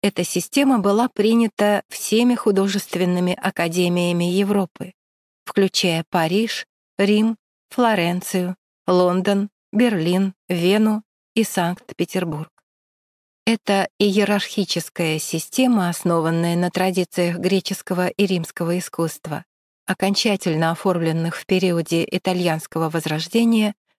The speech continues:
была использована академиями в качестве основы для присуждения премий и стипендий, а также системой размещения на выставках, салонах.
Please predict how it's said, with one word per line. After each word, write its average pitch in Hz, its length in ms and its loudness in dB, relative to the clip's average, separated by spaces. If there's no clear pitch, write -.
была 240 340 4
использована 202 840 0
академиями 214 880 2
в - 140 -8
качестве 196 640 -2
основы 180 720 0
для 208 200 2
присуждения 190 840 0
премий 190 500 2
и - 120 -2
стипендий, 190 720 -4
а 190 100 0
также 247 360 0
системой 247 540 2
размещения 214 760 2
на 175 220 0
выставках, - 760 -6
салонах. 180 720 -4